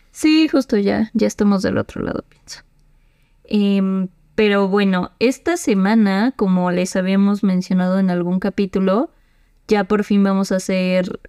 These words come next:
el capítulo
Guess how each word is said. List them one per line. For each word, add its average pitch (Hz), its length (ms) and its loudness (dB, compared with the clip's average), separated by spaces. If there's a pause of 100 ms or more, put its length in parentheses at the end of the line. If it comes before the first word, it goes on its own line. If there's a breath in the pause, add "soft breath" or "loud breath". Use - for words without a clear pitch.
(960)
el 208 680 4 (540)
capítulo - 500 -6